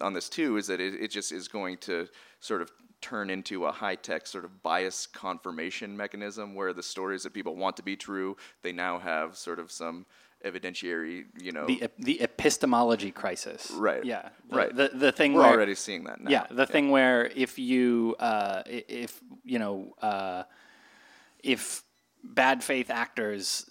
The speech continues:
Speaker 2: know that there is the, already enough doubt that people know there are deepfakes out there, then, um, all you have to do is say, if, you know, when, when a new video comes in and it's real and everybody knows deepfakes are a thing, then they'll just start saying, "Oh, that's a, no,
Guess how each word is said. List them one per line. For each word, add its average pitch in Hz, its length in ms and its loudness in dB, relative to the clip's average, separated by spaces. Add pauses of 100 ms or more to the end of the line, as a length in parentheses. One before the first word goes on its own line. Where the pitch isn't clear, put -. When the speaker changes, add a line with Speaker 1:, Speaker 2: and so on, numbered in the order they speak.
(140)
Speaker 2:
know 110 340 2
that 107 240 -4
there 101 400 -2
is 98 360 -8
the, 113 180 -8
already 117 460 6
enough 107 280 -4
doubt 113 380 -4
that 104 280 -14
people 131 260 0
know 127 160 6
there 123 180 4
are 107 40 0
deepfakes 120 480 -2
out 139 200 2
there, 151 400 4 (100)
then, 110 520 -2 (160)
um, 110 520 0 (320)
all 131 180 12
you 127 80 6
have 127 120 6
to 117 80 -2
do 226 280 6
is 151 100 8
say, 135 760 6
if, 131 200 2
you 156 280 -4
know, 131 100 4
when, 131 220 2
when 139 220 4
a 135 60 4
new 147 220 6
video 143 260 6
comes 123 280 0
in 180 100 8
and 147 100 4
it's 123 140 0
real 123 540 2 (340)
and 131 100 2
everybody 135 300 4
knows 127 260 2
deepfakes 123 520 -6
are 110 100 -2
a 101 60 -8
thing, 117 520 -2 (300)
then 131 220 2
they'll 127 120 4
just 120 160 -2
start 123 260 -2
saying, 127 240 -4
"Oh, 127 160 -2
that's 113 260 -8
a, 113 180 -8
no, 131 200 -4